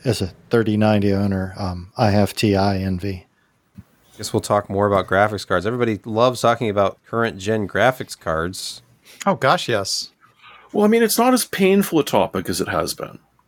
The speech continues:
Speaker 2: I guess. Plus, this is A M D versus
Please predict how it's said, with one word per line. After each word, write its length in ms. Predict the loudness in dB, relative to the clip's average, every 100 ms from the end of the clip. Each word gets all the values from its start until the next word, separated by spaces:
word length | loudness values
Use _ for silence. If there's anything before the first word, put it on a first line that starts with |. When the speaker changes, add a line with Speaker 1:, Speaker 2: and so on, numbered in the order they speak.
| _ _ _ _ _
Speaker 2:
I 60 | -4
guess. 560 | 2 2 2 -6 -16 -20 _ _ _ _
Plus, 160 | -4 -2
this 160 | 0
is 120 | 0 2
A 120 | 4
M 100 | 4
D 100 | 2
versus 280 | 0 0